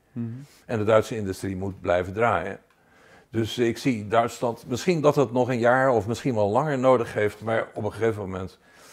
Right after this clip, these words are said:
Speaker 2: is dat afgelopen. De onthechting, die zie je op andere niveaus. Er is
Speaker 1: Mhm.
Speaker 2: natuurlijk een, eh, heel erg duidelijk dat die omhooggevallen ambtenaren zoals,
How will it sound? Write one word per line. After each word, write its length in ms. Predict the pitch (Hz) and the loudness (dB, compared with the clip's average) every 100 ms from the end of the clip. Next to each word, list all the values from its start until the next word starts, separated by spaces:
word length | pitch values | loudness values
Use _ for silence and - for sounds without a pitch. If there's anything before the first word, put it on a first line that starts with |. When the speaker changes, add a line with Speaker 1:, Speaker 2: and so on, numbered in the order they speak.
| - - _ | -20 -20 _
Speaker 2:
is 200 | 117 - | -6 2
dat 180 | 135 - | 2 4
afgelopen. 760 | 131 - 117 95 90 92 - - - - - | 0 0 -4 -2 -2 -4 -10 -12 -20 -20 -6
De 100 | - | 0
onthechting, 880 | 139 160 139 160 - 170 147 143 127 - - - | 4 2 4 2 4 0 2 -2 -6 -16 -20 -14
die 220 | 120 120 | -6 -4
zie 180 | 104 143 | 0 2
je 100 | 123 | 2
op 240 | 120 107 - | 0 -2 -2
andere 400 | 131 135 117 117 | 0 0 0 -2
niveaus. 840 | 107 107 - 92 95 107 - - - | -4 -6 -4 -4 -4 -6 -12 -20 -12
Er 180 | 101 107 | -4 0
is 180 | 127 113 | 2 0
Speaker 1:
Mhm. 80 | 107 | -2
Speaker 2:
natuurlijk 600 | 113 135 120 92 - - _ _ _ _ _ _ - | -4 0 0 -2 -8 -20 _ _ _ _ _ _ -8
een, 440 | 107 117 113 104 - | 0 0 0 -6 -6
eh, 200 | - 104 | -2 2
heel 280 | 98 143 135 | 4 6 6
erg 220 | 123 107 | 4 -2
duidelijk 600 | 110 107 117 107 104 98 - | 2 2 2 -4 -6 -8 -8
dat 260 | 110 104 - | -8 -8 -10
die 380 | 107 104 95 - | -6 -6 -8 -8
omhooggevallen 720 | 113 107 135 - 110 123 107 | -6 2 2 2 0 0 2
ambtenaren 760 | 107 117 - 113 95 87 92 90 | 0 -2 -4 -6 -4 -2 -2 -2
zoals, 600 | 110 92 98 98 - | -2 -2 -2 -4 -10